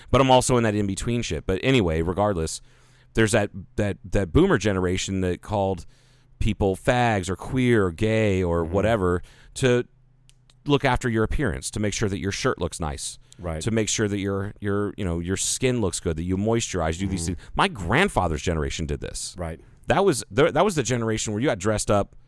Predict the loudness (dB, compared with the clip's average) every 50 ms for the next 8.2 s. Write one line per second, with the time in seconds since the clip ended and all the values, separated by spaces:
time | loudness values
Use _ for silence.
0 | _ _ _ _ -8 -2 0 2 2 2 0 -2 -6 -2 0 0 0 0 -6 -10
1 | -16 -20 -20 _ -8 -6 -6 -6 -8 -12 -16 -20 -20 _ -20 0 4 6 6 8
2 | 6 4 4 4 4 4 4 2 0 -2 0 0 0 0 -2 -4 -8 _ _ -20
3 | -6 -6 -6 -4 -2 -2 0 0 0 0 2 0 0 0 -2 -4 -4 -2 2 2
4 | 4 4 2 0 -4 -8 -6 -4 0 0 0 0 0 0 0 2 2 4 4 2
5 | 2 2 0 0 -2 -2 -2 -4 -2 -2 0 -2 -2 -4 -4 -4 -4 -4 -4 -4
6 | -4 -2 -2 -2 -2 -2 -2 -4 -4 -2 -2 -2 -4 -6 -8 -10 _ -6 -6 -4
7 | -6 -6 -8 -6 -6 -6 -6 -4 -4 -4 -4 -4 -4 -4 -4 -6 -6 -8 _ -6
8 | -4 -4 -4